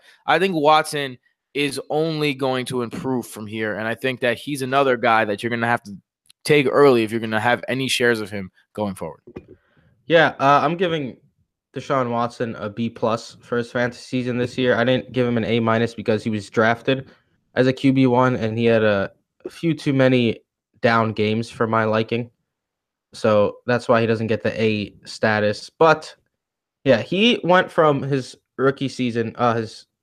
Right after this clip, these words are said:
Speaker 2: going seventeen hundred yards, nineteen touchdowns, and eight intos, which is super efficient, kinda, like, burst onto the scene. He backed it up pretty nicely this year with over four thousand passing yards, twenty-six touchdowns, and nine intos, despite a bad running game,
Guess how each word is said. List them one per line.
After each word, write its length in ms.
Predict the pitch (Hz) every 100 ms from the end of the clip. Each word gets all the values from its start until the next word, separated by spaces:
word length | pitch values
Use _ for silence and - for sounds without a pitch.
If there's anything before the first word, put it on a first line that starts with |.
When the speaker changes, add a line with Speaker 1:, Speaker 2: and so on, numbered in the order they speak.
| _
Speaker 2:
going 380 | 127 123 113 - - _ _ _ _ _ -
seventeen 460 | - 156 165 170
hundred 260 | 151 143 131
yards, 300 | 117 117 117
nineteen 400 | 117 123 131 117
touchdowns, 460 | 123 117 120 117
and 100 | 107
eight 140 | 107 110
intos, 540 | 113 110 123 135 - _ _ _ _ _
which 240 | 123 120 -
is 80 |
super 340 | - 151 143 131
efficient, 500 | 117 123 117 131 -
kinda, 260 | 120 113 107
like, 340 | 101 101 - _ _ _ -
burst 260 | 120 117
onto 240 | 120 113 117
the 60 |
scene. 360 | 104 117 113 120 - _ _ _
He 80 | 135
backed 260 | 151 190 208
it 60 |
up 120 | 202 196
pretty 200 | 190 170
nicely 320 | 170 170 139
this 240 | 143 143
year 100 | 110
with 140 | 104 120
over 200 | 117 117
four 220 | 123 117
thousand 320 | 117 117 110
passing 320 | 117 107 -
yards, 280 | 113 110 -
twenty-six 500 | - 127 127 127 -
touchdowns, 460 | 123 117 120 113 110
and 80 | 104
nine 180 | 120
intos, 440 | 110 113 120 113 110 - _ _ _
despite 360 | 123 - 147 143
a 80 |
bad 300 | 127 123 151
running 280 | 147 127 127
game, 400 | 120 123 131 143